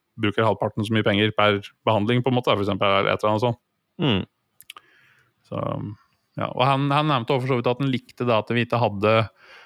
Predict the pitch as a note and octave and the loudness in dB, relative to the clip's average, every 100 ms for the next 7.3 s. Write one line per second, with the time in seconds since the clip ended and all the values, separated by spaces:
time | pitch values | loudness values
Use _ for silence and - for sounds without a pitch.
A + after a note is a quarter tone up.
0 | _ - B2+ - A#2+ - A#2+ A2+ A2 G#2+ | _ -6 -2 0 -2 -2 -2 2 2 2
1 | G#2+ G2 - C#3+ A2 G#2+ G#2+ G#2+ G#2+ G#2 | 2 0 -6 -2 0 2 2 2 2 0
2 | G#2 G#2 G#2+ G#2+ F#2+ A#2 A2 A#2 A#2 A#2 | 0 0 2 0 0 0 0 2 2 2
3 | A#2 B2+ C#3 A2+ G#2+ A#2+ C3+ C#3+ C#3+ A#2+ | 2 2 2 2 2 2 2 0 0 0
4 | G#2+ - C#3 C#3+ D3+ - - - - B2 | -2 -2 0 2 0 0 -6 -8 -6 0
5 | A#2+ A#2+ A2+ A2 A#2+ A#2 A#2 C3+ - A#2+ | 2 2 4 6 6 4 4 2 -2 -6
6 | A#2 - G#2 A2 A2+ A2+ A2 G#2+ G#2 G#2+ | -4 0 2 2 0 0 0 -2 -2 -4
7 | A#2+ G#2+ G#2+ | 0 0 2